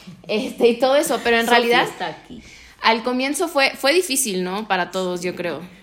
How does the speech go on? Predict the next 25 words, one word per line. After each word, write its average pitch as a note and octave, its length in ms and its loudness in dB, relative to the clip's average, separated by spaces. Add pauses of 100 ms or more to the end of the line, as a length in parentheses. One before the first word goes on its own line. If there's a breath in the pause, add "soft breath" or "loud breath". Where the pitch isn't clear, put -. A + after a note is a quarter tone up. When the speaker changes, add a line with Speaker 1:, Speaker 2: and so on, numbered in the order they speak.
Speaker 2:
Además, G3+ 180 0
Speaker 1:
O F#3+ 80 0
sea, G#3+ 100 4
Speaker 2:
Sofía A3 340 2
así A3 160 -6
pidiendo, G#3 560 0
este, F#3+ 280 -6
todos G#3+ 260 -2
comiendo, G3+ 840 -2
y F#3 80 0
nosotros F3 340 -6
no G#3 80 -4
sabíamos G3+ 380 -2
muchas F#3+ 240 -6
cosas G3 240 -8
del F#3 100 -6
menú, G#3 600 -2
y G3 80 2
era F#3 200 -2
como, G3+ 260 -4 (320 loud breath)
y A3 100 -4
nosotros G3+ 360 -4
como A#3+ 220 -2
bien, G3 380 0
este, G3+ 720 -2